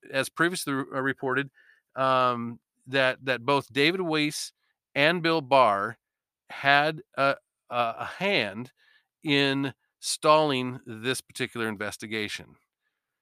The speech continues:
Now, I will say this. When I held elected office,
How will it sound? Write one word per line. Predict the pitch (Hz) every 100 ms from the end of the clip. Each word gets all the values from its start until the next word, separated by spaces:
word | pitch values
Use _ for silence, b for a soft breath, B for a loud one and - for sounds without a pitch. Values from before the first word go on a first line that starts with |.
| _ _ _ _ _ -
Now, | 131 131 123 - B B B B B B B B _ _ -
I | 151
will | 214 190
say | - 127
this. | 98 78 - - - _ _ _ _ _ _ _ _ _ _ _
When | - 135 143 143 139 - _ _ _ _ _ _ _ -
I | 135 175
held | 175 160 147 147 -
elected | 127 123 127 - 127 117
office, | - 98 - - - -